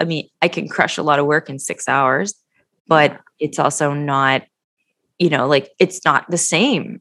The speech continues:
Speaker 1: as the <laughs> way it was before becoming a mom. And I don't think it's realistic to expect that it, it would be,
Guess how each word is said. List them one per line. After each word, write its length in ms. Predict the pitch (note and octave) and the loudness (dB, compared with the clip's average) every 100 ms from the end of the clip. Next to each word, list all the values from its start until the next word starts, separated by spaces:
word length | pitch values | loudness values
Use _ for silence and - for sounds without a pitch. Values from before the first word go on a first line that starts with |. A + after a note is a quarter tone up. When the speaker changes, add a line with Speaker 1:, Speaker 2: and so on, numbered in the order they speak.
| - | -2
Speaker 1:
as 580 | C#3 C3+ C#3+ - - - _ _ _ | 0 0 -2 -4 -4 -8 _ _ _
the 140 | F3 G3+ | 4 4
<laughs> 60 | |
way 40 | - | 6
it 240 | D4+ E3+ F3+ | 4 4 6
was 220 | F3 F3 | 4 2
before 380 | F3 F#3 E3+ E3+ | -4 -2 -2 0
becoming 460 | F3+ F3+ F3+ G#3+ | 0 -2 -2 -2
a 100 | D#3 | -4
mom. 300 | C#3 C#3 C3+ | -2 -2 -2
And 100 | C#3 | -4
I 60 | C#3 | -2
don't 200 | D3+ - - | -2 -4 -8
think 180 | D3+ | -8
it's 200 | D3 - | -8 -6
realistic 560 | D3 C#3 C#3 C#3+ - - | -4 -2 -2 -4 -8 -10
to 100 | - | -12
expect 440 | C3+ - A#2+ C#3 - | -10 -8 -8 -8 -8
that 120 | C3+ | -8
it, 200 | - - _ _ - | -8 -10 _ _ -12
it 100 | - | -8
would 320 | D3 E3+ F3 | -8 -8 -8
be, 340 | - - G3 | -14 -16 -20